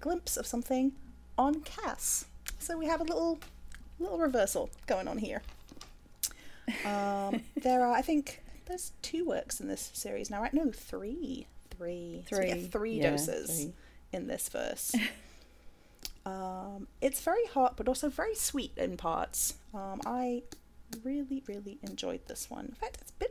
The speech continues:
Speaker 1: a little while since I reread all three of them. I've read them all a couple of times.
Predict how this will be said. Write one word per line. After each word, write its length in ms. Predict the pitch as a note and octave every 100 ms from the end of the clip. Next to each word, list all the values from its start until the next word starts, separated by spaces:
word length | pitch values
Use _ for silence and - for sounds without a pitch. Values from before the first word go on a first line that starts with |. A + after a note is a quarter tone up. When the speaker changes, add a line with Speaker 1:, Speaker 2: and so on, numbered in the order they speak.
| A4
Speaker 1:
a 60 | C#4
little 240 | B3+ G4 C#4+
while 240 | B3+ G3
since 240 | - -
I 60 | F#3+ F#3+
reread 320 | F#3+ F#3+ F#3+
all 140 | - G3
three 240 | - F#3+
of 80 | F#3+
them. 100 | F#3+
I've 140 | G3+
read 140 | C#4+ C#4+
them 120 | A3
all 140 | F#3
a 20 | F#3+
couple 240 | - G3
of 60 | -
times. 400 | F#3 F#3 G#3